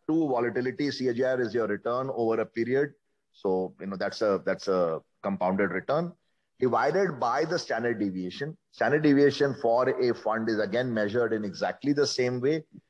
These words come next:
that you take the monthly returns and, uh, you see the volatility. Also, you, you have an average for the period and you see the volatility around the average.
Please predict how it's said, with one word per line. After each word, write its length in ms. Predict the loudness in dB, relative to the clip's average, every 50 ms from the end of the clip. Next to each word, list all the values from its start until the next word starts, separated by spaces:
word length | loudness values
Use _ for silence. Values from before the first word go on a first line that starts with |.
| _ -2
that 200 | -2 -2 -2 -2 -4
you 140 | -6 -6 -2
take 260 | 0 0 0 0 0 0
the 80 | 0
monthly 380 | 2 2 0 0 2 2 2 2
returns 480 | 2 2 0 0 0 0 -2 -4 -12 _ _ _ _ _ _ _ _ _ _ _ _ _ _ _ _ _ _ -6
and, 280 | -2 -2 0 0 2 4
uh, 220 | 6 6 6 4 4 2
you 100 | -2 -2
see 180 | -2 -4 -2
the 120 | 0 0 2
volatility. 640 | 2 2 2 2 2 0 0 -2 -2 -2 -2 0 0
Also, 260 | 0 0 -2 -4 -6
you, 120 | -6 -6 -10
you 200 | -10 -4 0 0
have 120 | 2 2
an 120 | 0 -2 -2 -4
average 440 | -4 -2 -2 0 2 2 2 2 0 0
for 160 | -2 -2 0
the 140 | 0 -2 -4
period 500 | -2 -2 0 0 2 2 2 2 0 0
and 180 | -2 -2 0 0
you 80 | 0 -2
see 180 | 0 0 -2
the 120 | 0 0 0
volatility 720 | 0 0 0 0 0 0 0 0 0 0 -2 -2 -2 -4 -2 -4 -4
around 320 | -2 0 0 0 -2 -2 -4
the 100 | -6 -6 -4 -6
average. 460 | -6 -6 -4 -4 -6 -6 -6 -8